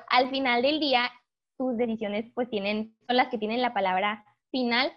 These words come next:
Entonces, es la importancia de, como tú dices, eh, pues, romper esos paradigmas, estar bien informados,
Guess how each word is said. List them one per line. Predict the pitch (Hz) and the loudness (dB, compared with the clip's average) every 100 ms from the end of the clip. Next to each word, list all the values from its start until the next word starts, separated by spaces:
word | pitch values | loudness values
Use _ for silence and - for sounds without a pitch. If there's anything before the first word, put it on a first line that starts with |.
| _ - | _ -8
Entonces, | 277 262 269 277 _ - | -2 -2 -2 -6 _ 0
es | 247 254 | 2 2
la | 277 285 | 0 0
importancia | 294 269 277 240 247 240 240 | 0 -2 -2 -2 0 2 2
de, | 226 262 254 | 0 -2 0
como | 247 240 | -2 -2
tú | 262 | -2
dices, | 269 285 269 262 - | -2 -2 -4 -6 -4
eh, | 220 190 202 | -2 -2 -4
pues, | 233 247 | -6 -2
romper | 240 233 220 | -2 0 2
esos | 220 226 254 | 0 0 -4
paradigmas, | 240 233 220 220 226 240 226 226 | -4 -2 -2 -4 -4 -6 -6 -8
estar | 220 214 | -6 -4
bien | 220 226 | -2 -2
informados, | 247 247 220 202 202 226 233 233 | -2 -4 -4 -4 -4 -2 -4 -8